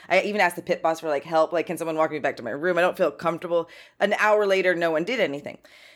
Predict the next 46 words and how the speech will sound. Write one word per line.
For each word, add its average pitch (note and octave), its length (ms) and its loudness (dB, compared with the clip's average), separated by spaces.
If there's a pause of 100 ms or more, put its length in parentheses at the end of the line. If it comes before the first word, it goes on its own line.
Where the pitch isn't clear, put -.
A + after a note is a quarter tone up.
(220)
And G3+ 160 4
I F#3 80 4
finally B3+ 400 2
decided F#3+ 320 2
to F3 100 0
say E3 220 2
to E3 100 -8
them, D3 360 -2 (360)
"I'm G3+ 160 2
not C4+ 160 2
comfortable G3+ 380 -4
with F3+ 180 -4
you F3 60 -6
two E3+ 180 -10
here, E3 220 -4
gentlemen. D3 500 -6 (160)
Like, E3 220 -2
please D#3 400 -6
leave." D3 180 -2
And C3+ 220 -4
they F#3 160 4
flipped F#3 460 -4
on D#3+ 220 -2
me E3 220 -4
and D#3+ 100 -2
they E3 100 2
said, D#3+ 220 -2
"You B3 120 -4
just G#3+ 200 -6
made G3 180 -8
it C3+ 100 -8
weird, F#3+ 320 -6
blah, G3+ 80 -6
blah, F3+ 160 -8
blah, D#3 100 -12
blah." D3 160 -2 (240)
But C4 100 4
I D#4 60 6
was E4 120 0
really A4 160 -2
proud A3+ 200 2
of G3+ 60 0
myself F#3 240 -2
for E3+ 80 -4
saying F3+ 260 0
something, D3 560 -4